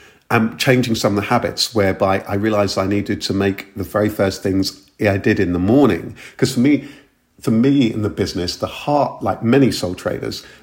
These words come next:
the heart side, the compassion, the kindness thingy, that was never gonna be a challenge. That wasn't gonna be a challenge. That,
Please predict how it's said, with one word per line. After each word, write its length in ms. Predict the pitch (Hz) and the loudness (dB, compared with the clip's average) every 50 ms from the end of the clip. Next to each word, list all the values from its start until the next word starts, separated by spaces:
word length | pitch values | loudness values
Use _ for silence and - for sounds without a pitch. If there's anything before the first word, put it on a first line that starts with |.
| _ | _
the 80 | - 101 | -8 -8
heart 320 | - - 135 139 139 139 | -2 2 2 2 2 0
side, 320 | - - 101 87 87 85 - | -2 -4 -4 -4 -4 -6 -8
the 60 | - | -10
compassion, 640 | - - 107 98 - 123 127 127 - - 135 113 | -6 -6 -6 -4 -2 -2 -2 -2 -2 -4 -6 -6
the 100 | 90 - | -6 -6
kindness 640 | - - - 120 117 117 117 113 110 107 104 - - | -8 -6 -2 0 0 2 2 2 0 0 -2 -4 -4
thingy, 400 | - 104 101 101 104 101 98 - | -4 -2 -2 -2 -2 -4 -6 -8
that 240 | - 131 135 - 139 | -6 -6 -4 -2 -2
was 160 | 131 - - | -4 0 0
never 240 | 120 123 113 101 113 | 0 0 0 -2 -2
gonna 180 | 104 101 104 | -2 -2 -4
be 160 | 95 - 95 95 | -2 -2 -4 -4
a 80 | 90 | -4
challenge. 540 | - - - 107 92 - - - - - - - - - - _ | -6 -6 -6 -6 -6 -6 -6 -10 -12 -14 -16 -16 -20 -20 -20 _
That 180 | - - - - | -4 -2 -2 -2
wasn't 260 | 135 135 139 131 110 | -4 -4 -2 -4 -4
gonna 120 | 104 95 | -4 -6
be 80 | 95 98 | -8 -10
a 40 | 95 | -8
challenge. 360 | - 95 87 85 90 85 - | -6 -6 -6 -6 -8 -10 -8
That, 240 | - 98 104 - | -6 -6 -8 -8